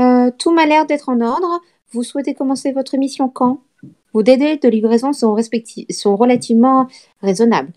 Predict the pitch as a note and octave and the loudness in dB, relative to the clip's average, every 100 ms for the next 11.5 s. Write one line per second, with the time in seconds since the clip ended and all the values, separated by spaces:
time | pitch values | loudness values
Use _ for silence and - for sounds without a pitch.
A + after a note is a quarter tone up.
0 | _ - A#3 B3+ D4+ D4 B3+ A#3 C4 C4 | _ -6 -2 0 0 -4 -6 -4 -2 0
1 | B3+ C4+ C4 B3 B3+ C4 B3+ A#3+ A#3+ C4 | 0 2 2 2 2 2 4 2 2 2
2 | B3 A#3+ A3+ B3+ D4 - C#4+ - A#3+ A#3 | 0 0 -2 -4 -4 -8 -18 -6 0 2
3 | A#3 - A3 G3+ C4+ - _ - G#3 B3 | 0 -2 -6 -4 -6 -8 _ -8 -2 -2
4 | G#3+ G3+ G#3+ A#3+ - D4+ - - E3+ - | 0 0 0 0 -4 -8 -8 -8 -8 -8
5 | _ _ - - _ _ A#3+ B3 B3 C4 | _ _ -20 -20 _ _ -4 -2 -2 -4
6 | C4 - B3 B3+ B3+ B3+ B3 C4 C4 C4 | -4 -6 0 2 4 2 0 0 0 0
7 | B3+ - B3 A#3 - A#3+ A3+ B3+ - - | -6 0 0 0 0 0 2 -2 -4 -14
8 | - A3 G#3+ B3+ C4 C4+ - E4 E4 A#3+ | -2 -2 0 0 0 -2 -2 -2 2 2
9 | A#3+ - - A3+ B3 A#3+ B3 B3 A#3+ - | 2 0 -4 2 4 4 4 4 2 2
10 | B3+ B3 B3 A#3+ A#3+ A#3 C#3+ - _ _ | 0 2 2 2 2 0 -6 -14 _ _
11 | _ _ - G#3 | _ _ 0 0